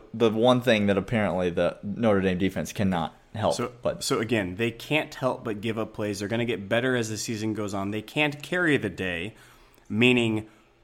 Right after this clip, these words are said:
Speaker 2: uh, A K A, let me just, let me just translate Ben speak here for a moment. Um,
Speaker 1: Mm-hmm.
Speaker 2: we can't win if we can't score lots of points. That's what Ben just said.
Speaker 1: Correct.
Speaker 2: Okay, good.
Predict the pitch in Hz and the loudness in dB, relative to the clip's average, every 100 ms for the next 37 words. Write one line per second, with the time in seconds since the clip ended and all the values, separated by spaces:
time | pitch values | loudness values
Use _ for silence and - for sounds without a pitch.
0 | _ _ - 98 95 - _ _ _ 127 | _ _ -4 -2 -2 -6 _ _ _ 2
1 | 131 135 127 110 117 107 120 123 113 101 | 4 2 0 4 2 4 4 4 2 -2
2 | - 127 113 110 104 - - 123 110 101 | -6 -2 0 2 0 -6 -6 -2 0 0
3 | 101 98 98 104 104 104 - 110 92 - | -4 -6 -6 -2 0 -2 -4 -8 -10 -8
4 | 95 90 - 98 90 90 90 87 82 - | -6 -6 -6 -8 -6 -6 -6 -8 -10 -14
5 | - - - _ _ 113 107 98 120 107 | -20 -20 -20 _ _ 0 2 4 2 -2
6 | - _ 113 110 139 170 147 139 156 151 | -6 _ -8 2 2 2 -4 -4 -2 -2
7 | - 113 120 113 101 101 107 113 - 107 | -2 0 2 2 0 -2 -4 -2 -2 -4
8 | 95 - 107 101 92 87 98 - 98 69 | -2 -4 -2 -2 -2 -4 -8 -10 -12 -12
9 | - - 120 107 113 104 104 95 - 71 | -14 -10 -6 -4 -2 -2 -2 -2 -4 -6
10 | - _ _ _ _ _ _ _ _ _ | -10 _ _ _ _ _ _ _ _ _
11 | - _ - - _ _ _ _ _ _ | -20 _ -20 -20 _ _ _ _ _ _
12 | - 139 123 90 - - - - 123 90 | 0 4 6 4 -2 -8 -6 -2 0 0
13 | - 104 | -2 -4